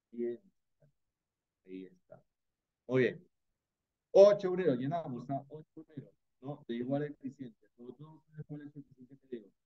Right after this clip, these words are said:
Es que es como uno. ¿Está bien o no? Pueden hacer una obra en cuántos días? En veinte días. ¿Ok? Ahora, con diez obreros,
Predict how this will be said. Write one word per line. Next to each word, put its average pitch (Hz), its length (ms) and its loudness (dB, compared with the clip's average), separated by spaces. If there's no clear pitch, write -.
Es 127 140 -20
que 139 100 -16
es 135 60 -14
como 120 220 -12
uno. 120 120 -10
¿Está 143 80 6
bien 185 120 6
o 175 100 6
no? - 180 -12
Pueden 143 320 10
hacer 139 220 2
una 143 200 -2
obra 143 160 2
en 135 80 -6
cuántos 135 300 -8
días? 123 560 -6
En - 60 -20
veinte 117 260 -10
días. 170 260 8
¿Ok? - 60 -10
Ahora, 117 380 -2
con 123 280 -8
diez 151 400 0
obreros, 135 400 -8